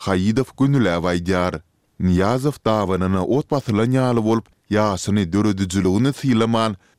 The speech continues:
"Sen düzel" diýip, Allaýberdi aganyň üstüne gygyrmaga başlady. Allaýberdi aga müň dokuz ýüz ýigirme dokuzynjy ýylda doglan, Niýazow müň dokuz ýüz kyrkynjy ýylda.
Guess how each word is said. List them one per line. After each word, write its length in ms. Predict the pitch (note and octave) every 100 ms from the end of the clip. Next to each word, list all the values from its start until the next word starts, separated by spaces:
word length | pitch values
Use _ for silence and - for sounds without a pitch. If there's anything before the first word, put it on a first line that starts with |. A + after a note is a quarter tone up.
| _
"Sen 400 | - A2+ C3+ G#2+
düzel" 360 | G2 G#2+ C#3+ E2+ - _ _ -
diýip, 260 | G2+ B2+ - A2+
Allaýberdi 580 | G#2 F#2+ F2 E2+ E2+ D#3+
aganyň 500 | D3+ C#3 B2+ A2+ A2
üstüne 380 | - A2 A2 A2
gygyrmaga 680 | C#3 C#3+ C#3+ C#3 C3+ A2+ F2
başlady. 640 | F2 - F#2 F#2 G2 F2+ - _ _ _
Allaýberdi 640 | F#2 F#2+ G2 G2 G2+ - D3
aga 220 | C#3+ C#3+
müň 240 | C3 D3
dokuz 280 | C#3 - C3
ýüz 100 | B2+
ýigirme 260 | A#2 A2 G#2
dokuzynjy 460 | G2 - F#2 F#2 C#3
ýylda 280 | B2+ B2
doglan, 440 | G#2+ G2 F#2 G2+ D#2 - _ -
Niýazow 580 | F#2+ G2+ A2+ B2+ A#2 B2 -
müň 200 | B2 C#3+
dokuz 360 | B2+ - B2+ B2
ýüz 100 | A#2
kyrkynjy 440 | - - B2 G2 G#2
ýylda. 440 | G#2 G2 F2+ E2+